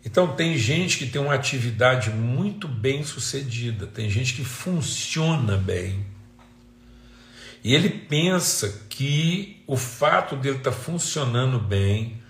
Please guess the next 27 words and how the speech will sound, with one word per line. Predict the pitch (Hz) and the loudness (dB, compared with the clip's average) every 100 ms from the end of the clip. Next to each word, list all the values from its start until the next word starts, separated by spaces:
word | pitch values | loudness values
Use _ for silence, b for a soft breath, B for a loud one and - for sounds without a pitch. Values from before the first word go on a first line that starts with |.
| B B B B | B B B B
é, | 110 127 131 - - | 4 4 4 0 4
é | 127 | 4
o | 131 | 4
que | 143 | -4
Deus | 120 127 131 | -2 0 0
queria. | - 131 110 | -2 -2 -2
Não, | - 123 107 110 - - - - | -2 -4 -6 -10 -14 -18 -20 -12
o, | 135 | -4
no-, | 131 139 175 202 | -4 -2 -2 -2
o | 127 | 0
propósito | 156 143 180 196 170 | 2 2 4 2 2
de | 117 | -2
Deus | 117 135 | 0 0
não | 131 | 0
é | |
a | 123 | 0
gente | 131 131 | -2 -4
funcionar. | - 113 - 123 127 151 120 95 - - B B B B | -4 -6 -6 -8 -8 -10 -12 -16 -20 -20 B B B B
O | - | -12
propósito | 101 123 110 135 123 117 | 0 2 2 2 2 2
de | |
Deus | 110 120 | 0 0
é | 120 | 2
a | |
gente | 104 113 - | 2 0 -2
se | 110 | -4
deslocar. | 104 101 110 98 - 120 101 - | 0 2 2 0 -2 -4 -4 -10